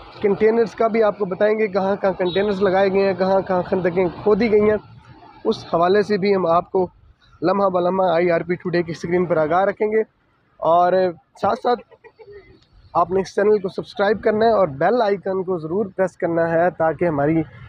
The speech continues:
वीडियो आप तक पहुंच सके। अ, इस्लामाबाद के जितने भी पॉलिटिकल इवेंट्स होते हैं, हमारी कोशिश होती है कि हम आईआरपी, अ, टुडे से आप तक बर वक्त पहुँचाएँ। अभी एक शॉर्ट नोटिस में हम यहाँ पर आए जब, अ,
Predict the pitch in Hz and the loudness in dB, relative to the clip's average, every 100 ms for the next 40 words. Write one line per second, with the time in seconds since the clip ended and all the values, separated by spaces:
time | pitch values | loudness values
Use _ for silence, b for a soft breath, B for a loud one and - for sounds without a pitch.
0 | B - 156 143 170 180 185 165 160 165 | B -2 -2 0 0 2 2 2 2 -2
1 | 139 - 175 185 185 160 180 175 b b | -4 -2 -2 0 -2 0 -2 -2 b b
2 | b b - 151 151 160 160 160 160 165 | b b -4 0 2 2 0 0 0 0
3 | 160 175 180 180 165 185 180 180 180 175 | -2 -4 -2 -4 -2 -4 -4 -4 -4 -4
4 | 180 190 - 185 - 196 185 - 180 165 | -2 -2 -2 -4 0 0 -2 -2 0 0
5 | 160 170 196 202 190 170 185 175 175 170 | 0 0 -2 0 -2 0 0 2 0 0
6 | 156 156 165 139 180 160 - - 202 190 | 0 2 2 0 -4 -4 -10 -16 -6 -2
7 | 175 - 175 202 196 190 175 - - - | -2 0 2 2 4 2 0 -2 -14 -4
8 | 190 165 - - - 151 175 170 208 - | -4 -6 -20 -20 -14 -2 0 0 -4 -4
9 | 202 190 202 208 185 180 208 190 175 - | -4 0 0 2 0 0 -2 -4 -8 -2
10 | 175 185 180 175 180 185 180 175 165 165 | -2 0 -2 -4 -6 -4 -2 0 0 0
11 | 156 160 180 208 - - - - - 151 | -2 0 0 0 -4 -14 -10 -10 -8 -4
12 | 175 180 180 175 170 | 0 2 2 4 2